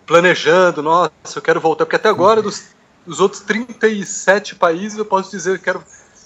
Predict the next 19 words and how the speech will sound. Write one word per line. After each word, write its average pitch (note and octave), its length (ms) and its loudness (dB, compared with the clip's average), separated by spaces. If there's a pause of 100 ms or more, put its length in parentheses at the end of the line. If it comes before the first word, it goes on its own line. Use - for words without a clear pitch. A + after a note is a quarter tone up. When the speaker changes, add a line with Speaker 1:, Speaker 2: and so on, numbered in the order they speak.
(120)
Speaker 1:
talvez G3+ 200 -14
Estados E3+ 280 0
Unidos E3 260 -6
eu D3 80 -6
também D3+ 160 -2
não C#3+ 80 -8
tenho C#3+ 160 -4
muita C#3 180 -6
vontade, B2 320 -4
assim, - 180 -16
tanto A#2 200 -14
de A2+ 60 -18
voltar, A#2+ 320 -2
os D3 120 0
outros D#3 160 -8
trinta G3 300 -4
e F3 60 -2
seis E3+ 320 -4
países, F#3 580 0